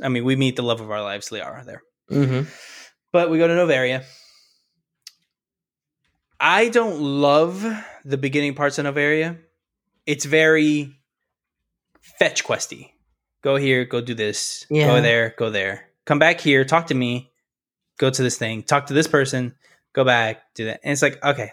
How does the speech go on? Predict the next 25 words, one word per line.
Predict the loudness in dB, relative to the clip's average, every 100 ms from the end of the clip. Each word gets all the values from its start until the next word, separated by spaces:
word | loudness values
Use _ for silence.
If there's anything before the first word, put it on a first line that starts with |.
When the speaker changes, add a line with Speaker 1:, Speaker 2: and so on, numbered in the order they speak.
| -10
Speaker 1:
this | -8
is | -6 -2
Speaker 2:
Yeah, | 0
Novaria | 4 4 4 4
is | 2 2
that | 2 2 -2 -8
one | 0 2 2
place | 0 2 2 2 -2 -2
with | 0 0 -4 -10
the | -4 2 2 2 2 2 2 0 -4 _ -20 _ -4
when | 0
you | 2 0
first | 0 2 2 0 0
get | 0 2
to | -2
do | -2 -2 0
the, | 0 0 -2 -4
the | 0
Mako, | 0 0 -4
correct? | -2 0 -2 -4 -14 -16 _ _ _ _ _ _ _ _ 0
With | 2
all | 2
the | -2
turrets | -2 0 2 0
outside? | 0 2 2 0 -8